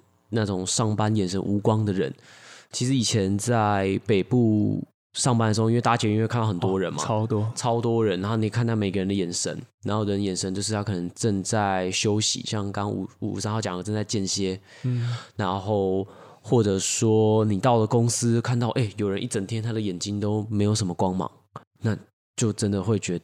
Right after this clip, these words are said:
Speaker 1: 得好像真的他都平常没有什么在流动。但有的人真的是一整天到公司，他都很自在在自己的状态里面，然后做什么事情也都很开心。然后，呃，也很有兴趣这样子，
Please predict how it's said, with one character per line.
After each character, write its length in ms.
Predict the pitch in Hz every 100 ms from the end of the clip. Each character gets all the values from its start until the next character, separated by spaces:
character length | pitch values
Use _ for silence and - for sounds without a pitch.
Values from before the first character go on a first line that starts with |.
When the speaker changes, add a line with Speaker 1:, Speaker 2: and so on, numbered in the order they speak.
| -
Speaker 1:
得 640 | 92 80 76 71 67 65
好 220 | - - 101
像 180 | 113
真 140 | 104 107
的 80 | 98
他 140 | 107
都 100 | 107
平 240 | - 110
常 140 | 107 98
没 80 | 101
有 80 | 104
什 100 | 92
么 80 |
在 120 | 90 98
流 200 | 85 90
动。 140 | 92 - _ _
但 80 | 175
有 140 | 143 104
的 80 |
人 160 | 107 107
真 100 | 127 127
的 60 |
是 260 | 120 135 127
一 120 | 135
整 120 | 135
天 140 | 107 120
到 140 | 123
公 180 | 120 120
司， 140 | 117
他 80 | 113
都 100 | 117
很 140 | 110 87
自 180 | -
在 160 | 101 110
在 100 | 104
自 80 | 104
己 40 | 90
的 60 |
状 180 | - 95
态 160 | 104 90
里 80 | -
面， 180 | 92 - - - - - - - 101
然 120 | 90
后 320 | 110 98 98
做 180 | 101 135
什 100 | 107
么 80 | 98
事 140 | 113
情 160 | 107 104
也 80 | 85
都 160 | 98
很 100 | 95
开 220 | 90 92 87
心。 320 | - 90 95 _ _ _
然 140 | - 87
后， 340 | 98 95 90 -
呃， 680 | 101 85 50 50 50 50 - 107
也 160 | 95
很 100 | 95
有 80 | 95
兴 240 | - 107
趣 220 | 90 104 87
这 100 | 90
样 100 | 87
子， 220 | -